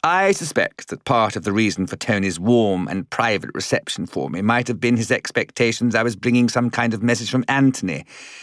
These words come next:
or some inside gossip about Anthony's agonies. I said nothing,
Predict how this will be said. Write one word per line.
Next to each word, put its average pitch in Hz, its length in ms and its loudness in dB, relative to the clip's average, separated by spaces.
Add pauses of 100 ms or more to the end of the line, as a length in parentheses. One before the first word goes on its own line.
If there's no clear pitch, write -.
(280)
or 156 100 6
some 156 180 4
inside 135 640 2
gossip 135 440 0
about 98 340 0
Anthony's 110 600 2 (140)
agonies. 98 640 -4 (840)
I 151 120 2
said 147 180 4
nothing, 147 600 2